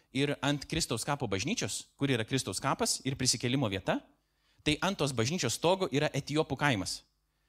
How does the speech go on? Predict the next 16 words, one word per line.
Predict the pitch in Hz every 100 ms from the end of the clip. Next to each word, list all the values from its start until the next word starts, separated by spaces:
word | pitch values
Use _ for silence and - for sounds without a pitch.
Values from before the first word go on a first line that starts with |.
| _ _
Ir | 139
ti-, | 143 -
Etiopija | 139 131 180 - 160
buvo | 151
viena | 127 120
iš | 202 -
pirmųjų | 131 117 131 185 180
krikščioniškų | 123 - 151 139 131
valstybių. | 123 - 123 78 - _ _ _ _ _
Įsivaizduojat, | - 117 185 -
Afrikos | 151 147 117 120
vidury. | 117 104 82 _ _ _ _
Viena | 117 185 -
pirmųjų | 123 131 123
krikščioniškų | 113 113 107 - 98
valstybių. | 87 87